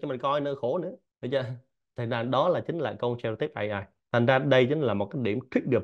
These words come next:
point mà trong cái buổi chia sẻ này mình muốn tặng cho các anh chị. Rồi, ở đây Tuyền dừng lại một chút ha. Hồi nãy giờ các anh chị thấy là theo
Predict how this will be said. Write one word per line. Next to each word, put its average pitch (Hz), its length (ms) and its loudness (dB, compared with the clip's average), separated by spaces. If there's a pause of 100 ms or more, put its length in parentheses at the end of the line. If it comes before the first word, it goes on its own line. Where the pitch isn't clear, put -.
point 117 180 2
mà 107 100 -4
trong 113 220 0
cái 131 80 -2
buổi 110 180 -2
chia 120 200 0
sẻ 110 180 -4
này 104 180 -2 (460)
mình 104 100 -2
muốn 131 100 0
tặng 101 180 -2
cho 107 60 -4
các 127 60 -2
anh 123 80 -2
chị. 104 80 -4 (360)
Rồi, 117 200 2
ở 117 80 2
đây 127 80 6
Tuyền 120 140 4
dừng 110 160 2
lại 104 80 -2
một 104 160 -2
chút 170 180 2
ha. 123 280 -2
Hồi 104 80 -6
nãy 117 180 0
giờ 120 120 2
các 139 80 0
anh 135 40 -2
chị 104 140 0
thấy 131 200 2
là 113 100 -2
theo 123 180 -2